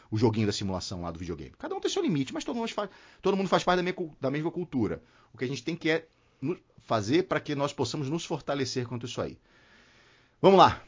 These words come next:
É, ele fala sobre o Airsoft migrar pra comunidade de armas, a gente acabou de comentar isso aí, são engrenagens que se movimentam, que movimentam a indústria como um todo, e não tem problema nenhum em ganhar dinheiro com isso.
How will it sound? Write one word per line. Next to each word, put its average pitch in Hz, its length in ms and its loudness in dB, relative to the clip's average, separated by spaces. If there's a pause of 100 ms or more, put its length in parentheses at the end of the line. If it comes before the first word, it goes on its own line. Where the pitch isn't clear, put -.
(240)
É, 120 600 4
ele 170 140 2
fala 165 180 2
sobre 151 200 0
o - 20 4
Airsoft 143 340 0
migrar 127 340 2
pra 131 80 -4
comunidade 123 420 -2
de 165 60 0
armas, 180 280 2
a 127 40 -6
gente 113 120 -8
acabou 104 200 -6
de - 60 -6
comentar 101 400 -6
isso 107 160 -8
aí, 160 240 -4
são 117 160 -6
engrenagens 98 380 -4
que - 80 -16
se - 100 -10
movimentam, 117 560 -4
que 101 60 -6
movimentam 101 400 -4
a - 20 -4
indústria 113 320 -4
como 110 160 -6
um 90 60 -6
todo, 160 260 -2
e 180 60 -2
não 135 120 -2
tem 139 160 -4
problema 135 380 -2
nenhum 127 160 -2
em - 20 -4
ganhar 123 140 -2
dinheiro 117 240 -2
com 95 140 -8
isso. 139 260 -6